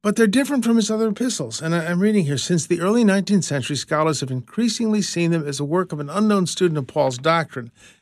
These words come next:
They do not address Paul's common themes, such as the believer's unity with Christ, and they reflect a church hierarchy that's more organized and defined than the church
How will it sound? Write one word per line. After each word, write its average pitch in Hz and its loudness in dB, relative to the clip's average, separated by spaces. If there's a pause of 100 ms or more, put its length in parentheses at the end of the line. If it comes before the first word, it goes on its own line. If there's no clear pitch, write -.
(120)
They 156 4
do 180 4
not 240 4
address 190 -2
Paul's 185 0
common 170 0
themes, 208 2
such 165 -4
as 156 -8
the 156 -8
believer's 156 0
unity 202 4
with 165 -4
Christ, 190 -6 (360)
and 165 0
they 180 4
reflect 190 -2
a 180 -6
church 196 -4
hierarchy 156 -2
that's 147 -4
more 165 2
organized 139 -4
and 147 -6
defined 139 -4
than 123 -12
the 127 -10
church 156 -6